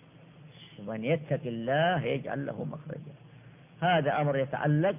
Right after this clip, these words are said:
بالترغيب في النوافل الذي يجر إلى وجوب الإحسان في الفرائض. وأساس الإحسان كما بينت لكم، بارك الله فيكم، أساس الإحسان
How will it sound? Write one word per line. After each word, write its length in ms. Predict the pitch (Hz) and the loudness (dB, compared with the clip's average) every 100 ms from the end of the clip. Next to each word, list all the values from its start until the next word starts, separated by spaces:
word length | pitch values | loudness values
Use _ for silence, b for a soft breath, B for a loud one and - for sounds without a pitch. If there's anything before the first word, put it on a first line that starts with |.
| - | -4
بالترغيب 1000 | 135 143 - 143 127 156 180 185 190 170 151 | -4 -4 0 0 2 0 2 2 2 0 0
في 80 | 160 | 0
النوافل 800 | 160 156 170 196 160 190 170 - - B B B - | 2 4 4 4 4 0 0 -4 -14 B B B 0
الذي 420 | 170 180 165 170 | 4 4 4 6
يجر 440 | 170 160 208 208 - - - - - - - - 165 | 4 4 4 2 0 -8 -18 -20 -20 -20 -20 -6 2
إلى 520 | 175 170 190 220 208 - | 4 6 6 4 2 2
وجوب 520 | 151 147 165 269 240 | 4 4 4 4 2
الإحسان 580 | 220 165 160 - 165 143 | 2 -2 -2 2 2 4
في 100 | 143 | 0
الفرائض. 520 | 131 131 117 - 151 - - - - - - - - - | 2 0 0 -2 -10 -12 -20 -20 -20 -20 -20 -20 -20 0
وأساس 540 | 147 156 175 180 160 | 2 4 4 4 4
الإحسان 640 | 170 160 147 - 180 202 175 | 4 2 0 2 4 4 2
كما 440 | 151 147 175 190 | 2 4 4 4
بينت 600 | 160 160 160 175 180 156 143 - - - - - | 4 4 6 4 2 0 -2 -2 -12 -20 -10 0
لكم، 300 | 170 185 220 - - | 2 2 -2 -4 0
بارك 320 | 139 131 127 | 2 2 0
الله 180 | 127 123 | -2 -2
فيكم، 380 | 127 123 151 151 - - - - - - - - - - - - - - - - - - - - 131 | -4 -4 -6 -6 -12 -20 -20 -20 -20 -20 -20 -20 -20 -20 -20 -20 -20 -20 -20 -20 -20 -20 -20 -10 -6
أساس 500 | 135 160 156 147 143 | 0 2 4 2 -2
الإحسان 680 | 120 151 151 - 190 240 | -2 -4 -4 0 2 2